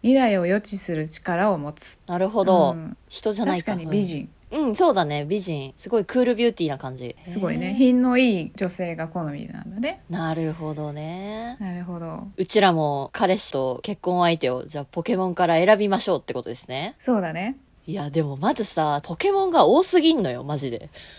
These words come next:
Speaker 1: そう、本当にびっくりした、これ。改めてポケモン図鑑っていうのを見てたんだけど、
Speaker 2: うん。
Speaker 1: 中にはさ、「これやっつけじゃない？」っていうのもあるよね、正直。
Speaker 2: あるある。あるあるある。
Speaker 1: <laughs> 怒られるけど。
Speaker 2: え、でもさ、私もさ、その話すごいしたくて、あのさ、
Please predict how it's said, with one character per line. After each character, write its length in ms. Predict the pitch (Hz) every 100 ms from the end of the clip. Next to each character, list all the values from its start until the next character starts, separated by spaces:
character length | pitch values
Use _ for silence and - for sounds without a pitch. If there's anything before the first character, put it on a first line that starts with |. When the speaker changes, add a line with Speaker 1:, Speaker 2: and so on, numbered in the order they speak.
| -
Speaker 1:
そ 200 | - 220
う、 20 | 220 180
本 220 | 202 302
当 140 | - 381
に 60 |
び 140 | 320 294
っ 80 |
く 100 | 285
り 100 | 233
し 60 | 202
た、 100 | 180
こ 120 | 180
れ。 280 | 165 160 160
改 340 | 208 247 302 311
め 80 | 220
て 100 | -
ポ 160 | -
ケ 140 | 202 247
モ 160 | 262
ン 80 | 262
図 140 | 262
鑑 220 | 240 185 160
っ 20 |
て 140 | -
い 80 | 165
う 20 |
の 140 | 160 151
を 40 |
見 140 | 165 202
て 140 | 165
た 140 | 156
ん 40 | 139
だ 100 | 135
け 140 | 143
ど、 320 | 143 139 127 -
Speaker 2:
う 80 | 165
ん。 560 | 170 170 160 147 139 -
Speaker 1:
中 280 | 233 359 440
に 100 | 214
は 120 | 170
さ、 160 | 185 170
「こ 80 | 170
れ 80 |
や 140 | 165 175
っ 60 | -
つ 140 | -
け 120 | 339
じ 80 | 359
ゃ 60 | 349
な 140 | 339
い？」 20 |
っ 60 | 359
て 240 | - 185
い 380 | 160 156 156 156
う 20 |
の 120 | 165 147
も 120 | 143
あ 40 |
る 100 | 147
よ 60 | -
ね、 180 | - 226
正 180 | - 151
直。 260 | 143 233
Speaker 2:
あ 60 | 220
る 80 | 214
あ 40 |
る。 60 | - 226 - - -
あ 100 | 208
る 120 | 190
あ 60 | 175
る 140 | 160
あ 60 | 156
る。 60 |
Speaker 1:
<laughs> 0 |
怒 40 | 208
ら 140 | 196
れ 80 | 190
る 80 | 165
け 120 | 156
ど。 140 | - 214
Speaker 2:
え、 100 | 277
で 80 | 320
も 80 | 359
さ、 120 | 214
私 240 | 339 427
も 100 | 427
さ、 100 | 415
そ 240 | 381 - 330
の 80 |
話 380 | - 440 440 403
す 120 | -
ご 140 | 254 403
い 60 |
し 40 | -
た 80 | 247
く 100 | -
て、 340 | 156 147 139
あ 80 | 160
の 80 | 160
さ、 400 | 170 160 147